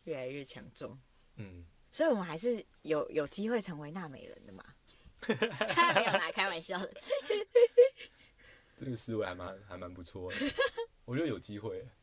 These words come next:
Speaker 2: 可以
Speaker 1: 让我们意识提升，这是有点，就是在讲一些比较梦幻的话。
Speaker 2: 可以开个脑洞来想一下这件事。
Speaker 1: 对啊，应该会挺好的。
Speaker 2: 就如果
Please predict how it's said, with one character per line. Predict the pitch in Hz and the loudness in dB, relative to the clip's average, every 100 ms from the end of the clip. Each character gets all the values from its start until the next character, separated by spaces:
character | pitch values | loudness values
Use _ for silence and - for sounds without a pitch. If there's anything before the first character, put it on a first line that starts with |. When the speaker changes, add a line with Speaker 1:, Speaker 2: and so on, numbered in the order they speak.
| _ _ _ _ - - | _ _ _ _ -20 -2
Speaker 2:
可 | 262 | 2
以 | |
Speaker 1:
让 | 311 | 2
我 | 269 | 2
们 | 196 | 0
意 | 240 226 | -2 -2
识 | 233 208 | -2 -4
提 | 190 147 | -8 -8
升， | 151 160 165 | -6 -6 -4
这 | 311 | -2
是 | 359 339 | 0 2
有 | 226 | 2
点， | 208 185 | 0 -4
就 | 185 | -4
是 | 208 208 | -6 -4
在 | 220 | -4
讲 | 202 151 147 | -4 -6 -8
一 | |
些 | 170 175 | -6 -4
比 | 160 | -4
较 | 151 | -4
梦 | 160 180 151 | -4 -4 -6
幻 | 170 - | -6 -6
的 | - | -6
话。 | 160 156 170 | -4 -2 0
Speaker 2:
可 | 165 | 0
以 | |
开 | 135 135 | 2 2
个 | 127 | 2
脑 | 101 85 | 0 0
洞 | 107 95 | -2 -2
来 | 90 104 - | -4 -8 -10
想 | - 90 | -10 -8
一 | |
下 | 98 98 | -4 -4
这 | 98 | -6
件 | 90 | -14
事。 | 87 92 | -14 -2
Speaker 1:
对 | 311 311 320 | 4 4 4
啊， | 285 285 | 0 0
应 | 294 | -2
该 | 294 302 | -2 0
会 | 302 277 226 | 0 -2 -4
挺 | - 147 160 | -6 -6 -2
好 | 170 - | -4 -4
的。 | - 190 185 - 185 - _ _ - | -6 -6 -8 -12 -14 -18 _ _ -6
Speaker 2:
就 | 214 | -4
如 | 202 190 | -2 4
果 | 139 107 | 6 6